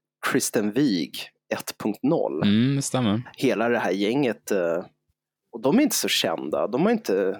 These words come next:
Speaker 1: det har inte hänt så mycket med dem, hans kollegor.
Speaker 2: Nej, men precis. David
Speaker 1: Jag vet.
Speaker 2: Herman och
Speaker 1: Alltså,
Speaker 2: Ajay
Speaker 1: Michael
Speaker 2: Nadu.
Speaker 1: Bolton. <laughs>
Speaker 2: Ja, Michael Bolton.
Speaker 1: Ja.
Speaker 2: Så jävla bra.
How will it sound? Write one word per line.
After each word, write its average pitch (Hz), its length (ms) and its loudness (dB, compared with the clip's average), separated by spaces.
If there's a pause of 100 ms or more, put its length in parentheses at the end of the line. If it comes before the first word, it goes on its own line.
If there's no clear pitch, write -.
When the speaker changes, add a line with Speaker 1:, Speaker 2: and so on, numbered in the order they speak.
(120)
Speaker 1:
det 135 80 -2
har 175 100 2
inte - 160 -4
hänt 107 180 -4
så - 120 -6
mycket - 180 -10
med 98 120 -4
dem, 120 300 -2
hans 92 180 -2
kollegor. 101 760 -2
Speaker 2:
Nej, 185 240 4
men 185 180 6
precis. 175 280 2
David 156 260 2
Speaker 1:
Jag 143 60 4
vet. 147 80 4
Speaker 2:
Herman 127 360 4
och 113 160 4
Speaker 1:
Alltså, 113 160 4 (260)
Speaker 2:
Ajay 127 440 4
Speaker 1:
Michael 123 240 4
Speaker 2:
Nadu. 120 280 4
Speaker 1:
Bolton. 127 600 4
<laughs> 170 200 4
Speaker 2:
Ja, 101 160 2
Michael 101 300 0
Bolton. 98 380 2 (100)
Speaker 1:
Ja. - 160 -2
Speaker 2:
Så - 200 -2
jävla 92 200 2
bra. 92 320 0